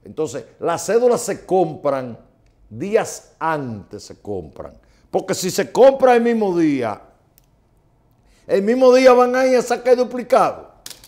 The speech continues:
Ah, pero van a haber turbas de gente, multitudes de gente, y eso lo saben los partidos.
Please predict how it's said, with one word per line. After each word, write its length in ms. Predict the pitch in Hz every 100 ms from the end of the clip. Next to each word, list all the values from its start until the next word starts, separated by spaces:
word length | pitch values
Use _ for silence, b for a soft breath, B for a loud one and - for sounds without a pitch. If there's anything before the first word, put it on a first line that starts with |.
| _
Ah, 160 | -
pero 160 | 147 147
van 180 | 151 160
a 60 |
haber 320 | 156 165 165 214
turbas 360 | 247 233 214
de 120 | 190
gente, 600 | 147 165 135 95 156 - b b
multitudes 1000 | 175 254 254 254 254 - 294 277 240 226
de 80 | 220
gente, 640 | 202 156 - 214 240 - b -
y 100 | 226
eso 200 | - 208
lo 120 | 170
saben 320 | 165 165 156
los 80 | 151
partidos. 800 | 139 120 - 151 208 220 226